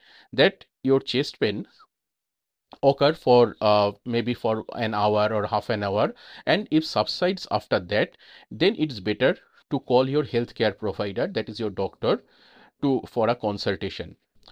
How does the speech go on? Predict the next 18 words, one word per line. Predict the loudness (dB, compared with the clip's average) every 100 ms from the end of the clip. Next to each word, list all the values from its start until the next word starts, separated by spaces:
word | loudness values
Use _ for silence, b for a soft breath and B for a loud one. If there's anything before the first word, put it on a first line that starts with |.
| b
Because | -2 0 0
most | -2 -4 -4
of |
the | -4
time | -6 -6
i-, | -6
it | -6 -6 -6 -6
may | -6 -6 -8 -6
occur | -6 -4 -6 -6
that | -4 -4 -6 -8
your | -6 -4
chest | -6 -8 -6
pain | -6 -6
after | -8 -8
heart | -4 -4 -4
attack | -6 -10
subsides, | -4 -6 -4 -6 -6 -8 -14 b b b
but | 2 2 2